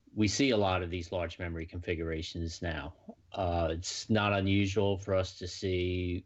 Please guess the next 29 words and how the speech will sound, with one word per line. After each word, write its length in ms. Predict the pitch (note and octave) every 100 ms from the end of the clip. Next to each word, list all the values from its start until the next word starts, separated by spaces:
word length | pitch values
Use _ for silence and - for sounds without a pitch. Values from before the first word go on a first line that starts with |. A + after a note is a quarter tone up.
| _
two 240 | - G2+ F#2+
hundred, 480 | F#2 F2+ F2+ F2 E2+
three 220 | F#2 F2+
hundred 340 | F2+ F2 F2+
gigabyte 540 | F#2 F2 F2 E2+ E2 E2
L 200 | E2+ E2
pars, 800 | - E2+ E2 D#2+ D#2+ E2 - -
even 320 | G2 F2 E2+
much 280 | E2+ E2 -
larger, 600 | F2 E2+ D#2+ D#2+ E2 - - - - - - - - -
par-, 180 | G#2+ G#2
particularly 580 | G#2+ G2 A2 G#2 G#2+ G2
now 440 | F#2 F#2+ F#2 F#2+ F#2
with, 340 | F2+ F2 E2+ - - - - - -
you 200 | - F#2
know, 60 | F2
Z 300 | F2+ G#2+ G#2+
O 100 | G2
S 300 | G2 G2+ -
can 180 | G2+ F2+
use 320 | F#2 F#2 F#2+
up 160 | F#2 -
to 100 | F#2
four 300 | - F#2+ F2
terabytes 840 | - F#2 F2+ F2 F2+ F2 E2+ F#2+
on 420 | E2+ E2 E2+ G2 - - - - -
an 160 | G2+
L 180 | F2+ F2
par. 520 | - F#2 F2 E2+ E2